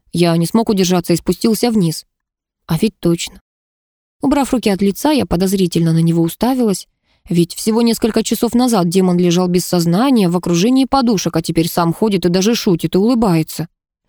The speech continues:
Неужели противоядие так хорошо на него подействовало, вместе с демонической ускоренной регенерацией?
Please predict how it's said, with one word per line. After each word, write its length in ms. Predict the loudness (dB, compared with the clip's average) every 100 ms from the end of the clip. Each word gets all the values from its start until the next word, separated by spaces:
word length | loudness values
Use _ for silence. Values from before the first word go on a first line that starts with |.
| -2
Неужели 460 | 0 2 2 2 2
противоядие 800 | 0 0 0 2 2 4 2 0
так 180 | -2
хорошо 380 | -2 -2 0 0
на 80 | 2
него 240 | 2 2
подействовало, 840 | 0 0 2 2 0 -2 0 0 -2 _
вместе 380 | 0 0 0 0
с 60 | 0
демонической 760 | 2 2 2 2 -2 0 0
ускоренной 440 | 0 0 2 2 2
регенерацией? 880 | 2 4 4 2 -2 -4 -4 -4